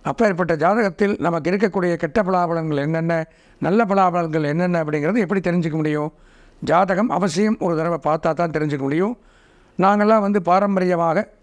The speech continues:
ஒரு, எனக்கு தெரிந்து ஒரு இருபத்தி ஒரு தலைமுறையா நாங்கள்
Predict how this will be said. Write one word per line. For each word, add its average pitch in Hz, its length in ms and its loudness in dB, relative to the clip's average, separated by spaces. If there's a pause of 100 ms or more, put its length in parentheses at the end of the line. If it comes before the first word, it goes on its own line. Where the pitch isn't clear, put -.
(800)
ஒரு, 175 540 2
எனக்கு 180 300 0
தெரிந்து 196 300 0
ஒரு 185 140 0
இருபத்தி 180 340 0
ஒரு 170 120 0
தலைமுறையா 175 480 0 (100)
நாங்கள் 165 360 0